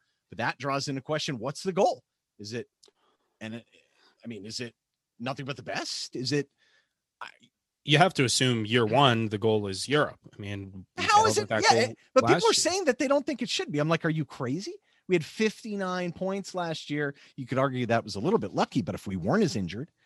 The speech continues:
Speaker 1: if Brands
Speaker 2: Right.
Speaker 1: predictably, or Rafa in this case,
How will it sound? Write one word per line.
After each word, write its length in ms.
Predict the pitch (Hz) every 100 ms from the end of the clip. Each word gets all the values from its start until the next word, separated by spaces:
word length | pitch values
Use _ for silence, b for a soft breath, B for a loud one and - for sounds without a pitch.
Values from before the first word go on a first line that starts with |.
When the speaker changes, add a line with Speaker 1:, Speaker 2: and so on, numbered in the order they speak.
| _ -
Speaker 1:
if 180 | 160
Brands 640 | - 156 233 226 190 220 - -
Speaker 2:
Right. 80 | 170
Speaker 1:
predictably, 500 | 160 151 147 160 160
or 340 | 120 131 123 87 85
Rafa 400 | 92 117 - 87
in 100 | 80
this 160 | 82
case, 440 | - 80 87 -